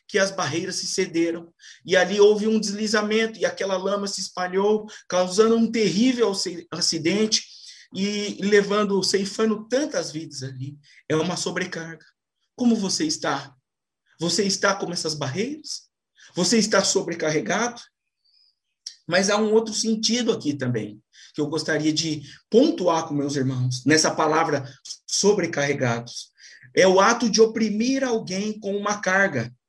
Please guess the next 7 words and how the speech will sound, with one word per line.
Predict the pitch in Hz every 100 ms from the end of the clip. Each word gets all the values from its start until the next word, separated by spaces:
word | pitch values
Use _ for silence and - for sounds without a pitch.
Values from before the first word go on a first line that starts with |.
| _ _
de | 131 196
ritos | 185 196 208 190 - - - -
sem | - 208 240
preceitos | 202 190 - 170 196 196 202 - _ _ -
e | 170
sem | - - 165 170 165 _ _
sentidos. | - - 180 190 147 143 139 123 - -